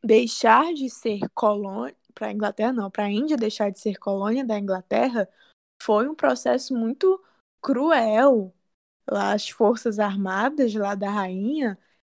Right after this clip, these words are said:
eles, é, usaram artilharia pesada contra as pessoas. Teve um marco que eu esqueci agora o nome, mas ficou muito conhecido,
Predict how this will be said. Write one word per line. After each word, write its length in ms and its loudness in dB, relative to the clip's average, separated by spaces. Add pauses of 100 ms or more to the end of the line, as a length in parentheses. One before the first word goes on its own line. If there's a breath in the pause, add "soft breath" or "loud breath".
(120)
eles, 640 -2 (400)
é, 280 2
usaram 360 0
artilharia 480 2
pesada 680 4
contra 300 -4
as 100 -6
pessoas. 540 -2
Teve 280 -2
um 60 -4
marco 360 -4
que 120 -16
eu 40 -14
esqueci 340 -6
agora 260 -2
o 40 -8
nome, 220 -6
mas 220 -4
ficou 320 -4
muito 320 -4
conhecido, 640 -4